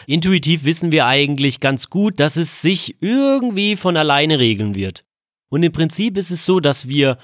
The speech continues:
den Grad an Schüchternheit und Scheu, der in uns angelegt ist, den behalten wir eigentlich unser ganzes Leben. Also wir wachsen da nicht wirklich raus.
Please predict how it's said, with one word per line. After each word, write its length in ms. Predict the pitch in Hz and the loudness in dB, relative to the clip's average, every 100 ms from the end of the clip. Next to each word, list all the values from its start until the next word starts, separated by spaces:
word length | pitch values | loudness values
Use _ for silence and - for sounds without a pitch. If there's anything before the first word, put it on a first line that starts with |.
| _ - | _ -20
den 440 | 127 104 143 139 | -14 0 0 2
Grad 480 | 131 175 233 269 202 | 0 0 2 2 0
an 180 | 180 180 | -2 -2
Schüchternheit 840 | - 247 240 - 180 165 165 160 | -2 -2 -2 0 -2 0 -2 -2
und 120 | 147 139 | -2 -4
Scheu, 520 | - 170 208 151 117 _ - | -2 2 4 2 0 _ -2
der 140 | 135 | -2
in 100 | 139 | 0
uns 180 | 135 127 | -2 -4
angelegt 680 | 139 175 208 165 113 104 120 | -2 -2 -2 -2 -2 -4 -4
ist, 260 | 147 165 - - - | -6 -6 -16 -16 -2
den 180 | 170 233 | 0 2
behalten 680 | 226 160 165 202 247 240 208 | 0 2 2 2 -2 -4 0
wir 200 | 196 127 | 0 2
eigentlich 400 | 160 165 165 151 | 0 0 -4 -4
unser 200 | 139 127 | -2 -2
ganzes 560 | 127 147 156 147 - | 0 0 -2 -4 -2
Leben. 440 | 117 135 143 110 90 - - - | 2 4 4 0 -6 -16 -20 -6
Also 320 | 135 143 147 | -4 -2 0
wir 180 | 156 135 | 0 0
wachsen 380 | 175 - 196 170 | -2 -4 -6 -2
da 140 | 170 | 0
nicht 180 | 170 151 | -2 -4
wirklich 360 | 170 156 139 | -4 -6 -8
raus. 600 | 135 226 220 117 98 - | -2 2 2 2 -2 -10